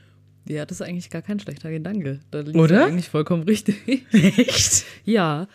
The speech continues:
Speaker 1: weil so ein Tag startet meistens auch natürlich früh morgens. Ich würd mal sagen, vielleicht auch so acht Uhr. Die fangen erstmal an, ihre, natürlich ihre Mails zu checken. Alles
Speaker 2: Mhm.
Speaker 1: Mögliche. Kommt drauf an, vielleicht ist man ja auch Bürgermeisterin irgendwo. Ich meine, da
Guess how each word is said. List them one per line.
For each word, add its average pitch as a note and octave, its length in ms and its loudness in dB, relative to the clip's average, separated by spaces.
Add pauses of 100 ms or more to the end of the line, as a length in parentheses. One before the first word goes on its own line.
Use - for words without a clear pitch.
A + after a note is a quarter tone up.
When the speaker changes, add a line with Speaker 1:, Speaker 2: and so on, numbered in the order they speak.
(140)
Speaker 1:
weil E3+ 140 0
so G3 100 -4
ein G#3 100 0
Tag F3+ 300 -6
startet E3+ 300 -6
meistens E3 340 -8
auch D#3+ 220 -12
natürlich D#3+ 640 -12 (100)
früh E3 380 -6
morgens. A3 600 -4
Ich C#3+ 160 -12
würd D3+ 100 -12
mal D3+ 120 -10
sagen, D3 320 -10
vielleicht - 280 -12
auch C3+ 140 -14
so C#3 220 -12
acht C#3 300 -16
Uhr. D#3+ 300 -2 (800)
Die F#3 60 -6
fangen F3 200 -4
erstmal E3 260 -8
an, C3+ 80 -6
ihre, C#3+ 200 -8
natürlich D#3 240 -8
ihre D3+ 120 -6
Mails C#3 360 -6
zu - 120 -10
checken. D3 520 -10 (100)
Alles - 320 -18
Speaker 2:
Mhm. F#3 60 4
Speaker 1:
Mögliche. F3+ 440 2
Kommt - 240 -10
drauf - 120 -14
an, F#3+ 160 -6
vielleicht - 180 -10
ist - 140 -18
man D#3+ 140 -10
ja D3 100 -12
auch D3 100 -16
Bürgermeisterin D3+ 800 -8
irgendwo. C#3+ 560 -8
Ich C#3+ 120 -12
meine, C#3+ 220 -8
da - 80 -16